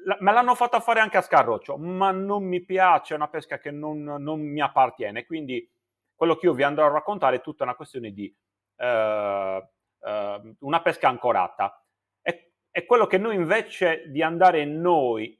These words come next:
in corrente, siamo noi che facciamo andare la nostra esca in corrente e da lì nasce il nome correntina, quindi inizia a, inizia a quadrare tutto, quindi è la nostra esca che andrà in corrente,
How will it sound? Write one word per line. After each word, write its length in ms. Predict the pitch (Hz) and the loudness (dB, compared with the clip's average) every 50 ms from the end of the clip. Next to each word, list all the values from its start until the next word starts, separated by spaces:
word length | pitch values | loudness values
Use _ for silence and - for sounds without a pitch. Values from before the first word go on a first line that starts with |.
| 156 156 | -10 -10
in 160 | 151 147 143 | -10 -8 -4
corrente, 800 | - 190 220 208 175 139 120 113 117 117 - 156 175 175 _ _ _ _ _ | -2 0 0 0 0 -2 -2 -2 -6 -10 -8 -8 -8 -8 _ _ _ _ _
siamo 280 | - 170 156 151 160 170 | -2 0 0 0 -2 -2
noi 340 | 175 185 185 175 170 180 170 | -2 -2 -2 -2 -2 -2 -4
che 140 | - 147 - | -4 -6 -6
facciamo 380 | - 147 - - 147 139 143 | -6 -6 -4 -4 -6 -6 -4
andare 280 | 147 147 131 117 110 107 | -4 -2 -2 -2 -2 0
la 140 | 113 120 131 | 0 -2 -2
nostra 800 | 139 151 170 202 220 170 - - - _ - 139 127 120 - - | -2 -4 -2 -2 -2 -2 -2 -6 -12 _ -6 -4 -4 -4 -4 -2
esca 420 | 165 147 117 - - _ - 104 | -2 -2 -2 -4 -10 _ -14 -14
in 140 | 98 95 92 | -12 -12 -12
corrente 680 | - 104 101 92 90 90 82 85 90 90 - 110 104 _ _ _ | -10 -8 -8 -8 -10 -14 -16 -16 -16 -10 -8 -8 -8 _ _ _
e 140 | - 151 151 | -8 -4 2
da 120 | 143 185 | 4 4
lì 440 | 202 196 170 175 185 190 180 - _ - | 4 4 2 0 0 0 -4 -14 _ -12
nasce 380 | 127 135 139 135 - - 143 | -8 -6 -6 -6 -6 -8 -10
il 80 | 131 127 | -10 -8
nome 300 | 120 120 123 120 117 - | -6 -8 -8 -8 -8 -10
correntina, 680 | - 113 101 104 104 104 - 143 139 113 98 92 87 _ _ _ _ _ _ _ _ _ - | -10 -10 -10 -10 -12 -12 -12 -12 -12 -12 -12 -14 -16 _ _ _ _ _ _ _ _ _ -10
quindi 480 | 127 123 120 120 131 - _ - 123 117 | -10 -8 -8 -8 -12 -12 _ -14 -12 -10
inizia 1000 | 131 139 127 117 - - 127 123 120 110 110 110 107 104 98 98 98 101 95 - _ _ _ _ _ _ _ _ _ _ _ _ _ | -10 -10 -10 -12 -12 -8 -4 0 2 4 4 4 4 4 2 0 -2 -2 -4 -8 _ _ _ _ _ _ _ _ _ _ _ _ _
a, 180 | - 107 123 | -10 -8 -6
inizia 300 | 120 123 151 151 151 139 | -6 -6 -6 -4 0 -2
a 60 | 123 - | 0 2
quadrare 500 | 151 139 135 127 135 135 135 123 113 - | 2 2 2 2 2 0 0 0 -4 -6
tutto, 320 | 127 107 95 - - - | -10 -14 -12 -12 -14 -12
quindi 180 | - 147 131 - | -12 -12 -12 -10
è 140 | - 165 | -6 -4
la 140 | 160 170 165 | -2 0 0
nostra 540 | 170 190 196 185 - - - 151 151 170 190 | 0 -2 -4 -6 -6 -4 -2 0 2 2 0
esca 340 | 208 196 - - 185 180 - | -2 -4 -6 -4 -4 -4 -2
che 100 | - 156 | -2 -2
andrà 320 | 143 147 143 143 139 135 | -2 -2 -2 -2 -2 -2
in 120 | 131 123 117 | -2 -4 -6
corrente, 680 | - 123 117 101 104 101 90 90 90 - - 92 _ | -4 -4 -2 -2 -4 -8 -8 -10 -14 -14 -14 -16 _